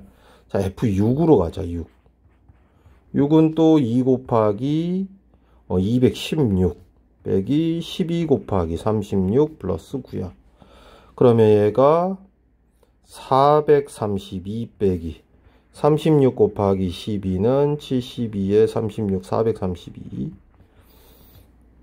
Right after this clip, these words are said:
드디어 영보다 큰 수가 나왔어. 그래서 이 함수는 증가 함수기 때문에 에프 육, 에프 칠, 에프 팔.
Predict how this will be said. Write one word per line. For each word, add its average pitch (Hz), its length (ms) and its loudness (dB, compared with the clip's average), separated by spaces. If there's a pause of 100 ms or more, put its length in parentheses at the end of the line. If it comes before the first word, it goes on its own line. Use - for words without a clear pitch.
(200)
드디어 135 1040 4 (100)
영보다 90 460 -10
큰 185 220 -4
수가 165 260 0
나왔어. 85 420 -14 (920)
그래서 190 160 6
이 139 300 4
함수는 175 480 2
증가 131 320 2
함수기 156 340 -4
때문에 104 380 0
에프 107 320 -2
육, 160 400 0 (260)
에프 98 400 -4
칠, 214 460 2
에프 98 280 -6
팔. 90 280 -12